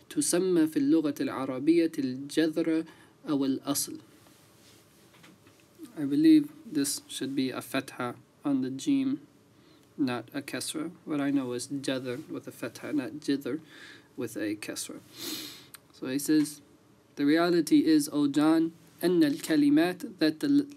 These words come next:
the words في كل مجموعة, in every group, تشترك, share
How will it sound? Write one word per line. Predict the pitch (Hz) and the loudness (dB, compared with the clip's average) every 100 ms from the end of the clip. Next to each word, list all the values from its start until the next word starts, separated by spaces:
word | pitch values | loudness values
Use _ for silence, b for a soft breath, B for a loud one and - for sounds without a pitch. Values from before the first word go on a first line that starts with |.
| - | -4
the | 143 131 131 123 - | -4 -2 -6 -6 2
words | 160 185 185 - | 4 4 2 -2
في | - 151 | 0 0
كل | 160 180 165 156 | 2 4 6 6
مجموعة, | 147 139 156 170 175 180 190 180 B B - | 4 2 4 4 2 -2 -4 -6 B B -6
in | 139 | -4
every | 135 165 156 147 | -2 -2 0 -2
group, | 147 185 185 - b b b b b _ - | 4 4 4 -2 b b b b b _ -2
تشترك, | 151 - - 185 175 156 - 156 185 - - - - | -2 -2 0 4 6 4 2 -8 -8 -18 -20 -20 -10
share | - 180 190 185 | 0 4 4 2